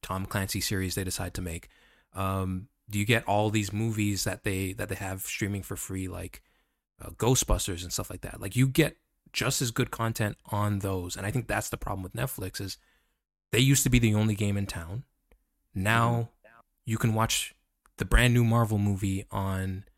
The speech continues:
Speaker 1: Disney Plus. You can watch the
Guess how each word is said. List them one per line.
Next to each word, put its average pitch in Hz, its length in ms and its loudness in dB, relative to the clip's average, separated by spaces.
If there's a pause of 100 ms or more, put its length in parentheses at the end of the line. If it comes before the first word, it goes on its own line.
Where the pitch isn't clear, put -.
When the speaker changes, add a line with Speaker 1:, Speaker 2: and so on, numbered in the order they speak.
(200)
Speaker 1:
Disney 101 240 0
Plus. - 440 -10 (460)
You 104 100 -2
can 104 160 0
watch 101 480 -2 (600)
the 98 420 -2